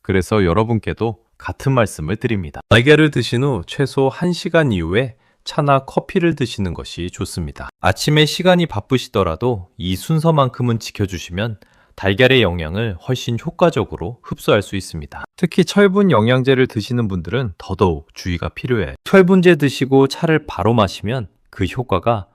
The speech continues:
거의 절반 이하로 떨어질 수 있거든요. 혹시 달걀과 차를 늘 함께 드셨던 분 있으신가요? 그랬다면 오늘부터 시간 간격을 두고 드셔보세요. 몸이 훨씬 가볍고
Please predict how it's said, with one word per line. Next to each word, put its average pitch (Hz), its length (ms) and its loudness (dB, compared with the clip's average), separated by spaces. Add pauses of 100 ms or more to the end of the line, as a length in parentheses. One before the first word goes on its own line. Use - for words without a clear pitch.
거의 76 260 -6
절반 117 460 2
이하로 71 460 -2
떨어질 120 340 0
수 - 160 -12
있거든요. 69 480 -6 (240)
혹시 160 400 0
달걀과 120 640 4
차를 113 640 -4
늘 85 160 0
함께 170 400 -2
드셨던 135 520 -2
분 92 380 -2
있으신가요? 85 800 -8 (440)
그랬다면 147 480 4
오늘부터 107 720 0
시간 160 440 0
간격을 127 460 2
두고 78 440 -6
드셔보세요. 85 640 -6 (120)
몸이 101 240 2
훨씬 165 340 0
가볍고 101 680 -6